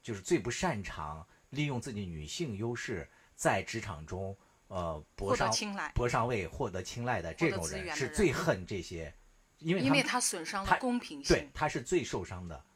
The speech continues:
Speaker 2: 嗯。
Speaker 1: 就是他是最，就直当其冲嘛，就是他。
Speaker 2: 我认为这件事儿，咱比的是能力。
Speaker 1: 啊，对。
Speaker 2: 比的是业务。
Speaker 1: 是的。
Speaker 2: 但会你发现，
Speaker 1: 人家玩的是手段，
Speaker 2: 哎，人家玩的是
Speaker 1: 玩的是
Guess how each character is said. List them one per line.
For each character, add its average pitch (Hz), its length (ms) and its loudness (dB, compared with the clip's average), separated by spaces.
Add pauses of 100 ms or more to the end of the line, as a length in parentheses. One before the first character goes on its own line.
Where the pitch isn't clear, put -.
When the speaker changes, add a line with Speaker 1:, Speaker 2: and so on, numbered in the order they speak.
Speaker 2:
嗯。 165 300 -10
Speaker 1:
就 127 140 -2
是 120 80 -2
他 143 140 0
是 156 80 -6
最， 156 340 0 (160)
就 143 120 -6
直 - 180 -10
当 165 180 2
其 - 160 -8
冲 95 140 -6
嘛， 78 180 -8 (240)
就 147 100 -4
是 135 80 -4
他。 165 180 2 (180)
Speaker 2:
我 202 260 2
认 233 300 2
为 160 180 -6
这 202 160 -6
件 196 180 -4
事 202 120 -4
儿， - 60 -2
咱 233 220 0
比 151 280 -6
的 147 100 -6
是 277 140 0
能 190 340 6
力。 285 380 4
Speaker 1:
啊， 123 200 10
对。 120 280 4
Speaker 2:
比 196 180 0
的 208 100 2
是 330 200 4
业 466 340 10
务。 170 300 2
Speaker 1:
是 175 160 4
的。 90 340 0
Speaker 2:
但 311 100 8
会 320 160 4
你 220 80 2
发 - 300 8
现， 285 320 4 (180)
Speaker 1:
人 117 180 -2
家 156 120 10
玩 113 240 8
的 165 80 6
是 123 240 0
手 82 260 -2
段， 135 260 4
Speaker 2:
哎， - 180 -8
人 - 140 -10
家 101 60 0
玩 - 220 4
的 - 0 -
是 - 60 0
Speaker 1:
玩 - 60 0
的 95 40 0
是 165 320 -2